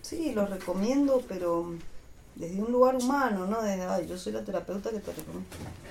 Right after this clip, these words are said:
Desde un lugar humano que siento que la planta te puede ayudar a destrabar cosas, más que, "Ay, sentarte, a, ¿querés que hagamos una sesión? Y si querés hablemos del drama". "No, anda a tomarte un tabaquito y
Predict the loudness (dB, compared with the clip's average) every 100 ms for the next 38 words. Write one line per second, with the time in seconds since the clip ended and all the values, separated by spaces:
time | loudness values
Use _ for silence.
0 | -16 -16 -14 -16 -14 -10 -4 -2 0 0
1 | 0 0 0 0 -2 -6 -6 -4 -4 -4
2 | -4 -4 0 0 0 -4 -6 -4 -2 -2
3 | 0 2 4 2 0 -6 -6 -6 -2 -2
4 | -2 -2 -2 -4 -12 -14 -14 -6 -4 -4
5 | -4 -8 -6 -8 -8 -12 -18 -18 -18 -14
6 | -14 -14 -16 -14 -6 0 0 0 -6 -6
7 | -2 -2 -4 -8 -8 -14 -18 -16 -12 -6
8 | 2 2 2 0 -2 -4 -6 -2 0 2
9 | -2 -8 -10 -2 2 2 2 -4 -4 -2
10 | 0 2 0 -4 -12 -20 -20 -20 -16 -14
11 | -14 -10 -4 -2 0 0 0 -2 -4 -4
12 | 0 2 2 0 -8 -4 0 0 2 4
13 | 4